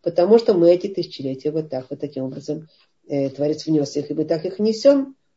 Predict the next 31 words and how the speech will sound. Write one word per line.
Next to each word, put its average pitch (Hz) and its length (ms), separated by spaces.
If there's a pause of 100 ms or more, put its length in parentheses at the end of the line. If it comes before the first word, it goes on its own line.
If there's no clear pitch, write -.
(260)
как 151 220
бы 147 120
мы, 165 560
вот 143 180
такие, 180 380
такие 165 260
природные 156 380
явления 151 380
у - 20
нас, 147 240 (400)
и, 143 240
и 139 40
так 156 240
мы, 143 360 (100)
э, 123 220 (400)
ведём 151 380
себя 143 400 (580)
из - 220
поколения 147 460
в 147 60
поколение, 139 460
тысячелетия, 120 640
да, 151 320 (260)
до 165 200
шаббата. 127 540 (360)
Что 233 300
было 226 400
бы, 185 220
когда, 165 320
если 165 220
б, 156 80